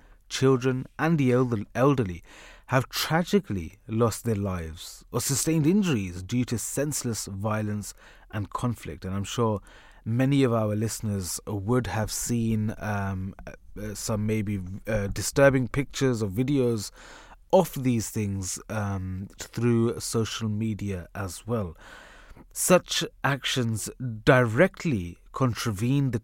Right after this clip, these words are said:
teachings of the Holy Prophet of Islam, may the peace and blessings of Allah be upon him, who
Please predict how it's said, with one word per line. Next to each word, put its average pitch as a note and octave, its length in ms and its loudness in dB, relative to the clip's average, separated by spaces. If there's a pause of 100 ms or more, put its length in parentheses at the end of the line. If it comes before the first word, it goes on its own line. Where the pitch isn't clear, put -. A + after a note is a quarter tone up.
teachings E3 560 0
of A2 100 -2
the A2 140 2
Holy B2+ 300 2
Prophet A#2+ 360 -4
of G#2 120 -2
Islam, A2+ 540 0
may A2+ 100 0
the G2+ 100 -4
peace C#3 480 -4
and G2 160 -4
blessings A2+ 400 -2
of G2+ 100 -2
Allah A2 240 0
be G2 160 -4
upon A#2+ 300 -4
him, A#2 200 -2 (520)
who D#3+ 120 4